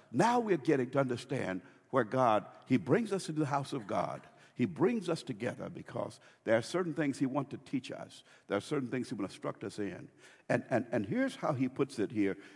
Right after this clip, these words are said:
And, and one scripture in particular here in Hebrews chapter thirteen and verse seven, seventeen rather, in Hebrews, uh, thirteen seventeen, he tells us,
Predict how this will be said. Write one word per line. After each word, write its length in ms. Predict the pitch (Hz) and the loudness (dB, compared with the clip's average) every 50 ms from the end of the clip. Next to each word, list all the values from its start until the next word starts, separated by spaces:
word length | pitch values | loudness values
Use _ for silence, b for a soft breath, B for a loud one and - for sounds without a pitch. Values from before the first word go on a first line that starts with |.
| B B B | B B B
And, 160 | 117 117 110 - | 0 0 0 0
and 180 | - 123 113 110 | 0 0 2 2
one 160 | 151 220 196 | 2 0 0
scripture 320 | - - - 151 - - | -2 -4 -4 -4 -4 -4
in 60 | 113 - | -8 -8
particular 380 | 104 - - 147 131 127 113 | -6 -4 -4 -4 -2 -4 -6
here 160 | 95 143 147 | -4 -2 -4
in 80 | 127 117 | -4 -2
Hebrews 360 | 113 160 165 139 139 135 - | -2 -2 -2 -2 -2 -6 -6
chapter 460 | - - 147 - - - 127 104 92 - B B B B B - | -4 -2 -2 -2 -2 -2 -4 -4 -4 -4 B B B B B 2
thirteen 500 | 165 147 151 - - - 151 131 120 110 | 2 2 2 0 -2 0 2 2 4 2
and 80 | 107 | 2
verse 220 | 107 113 123 110 - | 2 0 -2 -2 -2
seven, 460 | - 202 185 170 107 90 82 87 87 - B B B B B B B - | 0 0 2 2 2 0 -2 -2 -6 -10 B B B B B B B 6
seventeen 480 | - 240 180 160 - - - 123 92 | 6 8 8 6 2 0 0 -2 -2
rather, 280 | 82 80 78 - - - - b b b b - | -2 -4 -4 -6 -8 -14 -18 b b b b 0
in 120 | 113 117 | 0 2
Hebrews, 500 | 123 151 139 131 139 127 120 107 101 - - - - - - | 4 4 4 4 2 0 -2 -2 -6 -10 -16 -18 -10 -4 -2
uh, 100 | 107 113 | -2 0
thirteen 360 | - 160 147 139 - 143 - | 2 2 2 2 0 -2 -2
seventeen, 480 | - - 208 165 110 113 107 101 104 - B B B B B B B _ | 0 2 2 2 2 2 0 0 -2 -4 B B B B B B B _
he 180 | - 196 208 196 | -2 0 0 0
tells 380 | - - 180 170 165 147 127 | 0 2 4 4 4 4 2
us, 220 | 165 156 135 - | 2 2 0 0